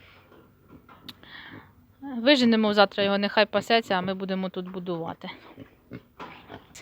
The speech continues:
От такі в нас справи. Не видно, всі чорні,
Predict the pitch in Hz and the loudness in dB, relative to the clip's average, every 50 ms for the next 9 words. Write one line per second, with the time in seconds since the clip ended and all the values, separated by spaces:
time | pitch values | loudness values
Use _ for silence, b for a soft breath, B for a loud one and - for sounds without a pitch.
0 | - - - - - - - B B B B B B B B B B B B B | -20 -20 -20 -20 -20 -20 -20 B B B B B B B B B B B B B
1 | - - 254 240 233 - 226 214 - - 254 247 226 214 208 196 185 - - - | 0 2 4 4 6 4 4 4 4 2 0 2 2 2 2 0 0 -2 -4 0
2 | 247 262 302 330 359 339 349 349 339 320 - - - - - - - - - - | 6 8 10 10 10 10 8 4 0 -2 -8 -20 -20 -20 -20 -20 -20 -20 -20 -20
3 | _ _ b b b b b b b b - - 277 294 262 196 170 175 175 175 | _ _ b b b b b b b b -8 -4 0 2 4 4 4 2 -2 -6
4 | - - - 233 - - 262 277 285 247 208 202 185 | -6 -8 -10 -10 -4 0 0 2 2 0 -2 -4 -4